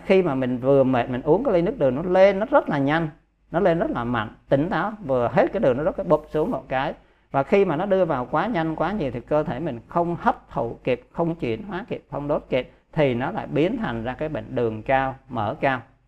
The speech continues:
Rồi khi mà giả sử như nếu mà nó đưa vào đúng, vào nhanh, mình cảm thấy mình hấp thụ được,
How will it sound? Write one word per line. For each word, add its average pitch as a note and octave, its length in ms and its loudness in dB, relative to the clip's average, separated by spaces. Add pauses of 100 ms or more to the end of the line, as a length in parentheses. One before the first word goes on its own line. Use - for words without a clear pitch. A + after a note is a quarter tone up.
(1080)
Rồi C#3 300 2
khi G3+ 260 6
mà F3 140 2
giả C3+ 400 2
sử C#3 240 2
như F3+ 260 0
nếu F3 240 4
mà A3 160 -2
nó D3+ 120 -4
đưa E3+ 260 4
vào C3 340 -4 (100)
đúng, A3+ 320 4
vào B2+ 160 -2
nhanh, D#3+ 400 0
mình B2 200 -6
cảm B2+ 320 -4
thấy F3+ 120 -4
mình B2 160 -6
hấp - 260 -6
thụ B2 220 -2
được, B2 240 0